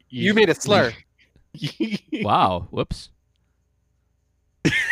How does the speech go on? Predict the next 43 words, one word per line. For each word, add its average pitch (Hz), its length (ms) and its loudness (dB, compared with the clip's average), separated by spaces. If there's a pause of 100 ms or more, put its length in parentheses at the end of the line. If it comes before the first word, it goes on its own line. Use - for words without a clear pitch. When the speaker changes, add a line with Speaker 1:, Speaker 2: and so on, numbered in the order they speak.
(1080)
Speaker 3:
I 127 80 -4
guess 151 180 -2
I 123 80 0
get 131 140 -6
Speaker 2:
So, 160 280 -2 (120)
Speaker 3:
to 180 280 -2
Speaker 2:
uh, 113 80 -10
was 160 220 0
Ing-, 196 200 0 (1160)
was 156 200 2
Ingram 185 320 0
in 175 140 -2
the 139 360 -4 (200)
Pro 131 140 -2
Bowl 120 140 0
last 110 260 -4
year? 127 120 -8 (1000)
Speaker 3:
I 156 80 -2
don't 359 280 -8
think 135 300 -10
so. 285 360 -8 (960)
Um, 110 320 -6
Speaker 2:
Because 120 320 -2
I 113 80 -2
think 127 220 -4
that, - 200 -6
so 113 240 0
very, 139 340 0
very 123 260 2
often 98 340 -2
when 90 220 -4
someone 101 340 -6
is 87 80 -10
deserving 98 460 -8
of - 100 -18
the 95 80 -16
Pro 101 240 -4
Bowl 92 220 -4
and 90 100 -10
they 90 60 -10
don't 92 200 -10
get - 160 -12
it, 90 140 -10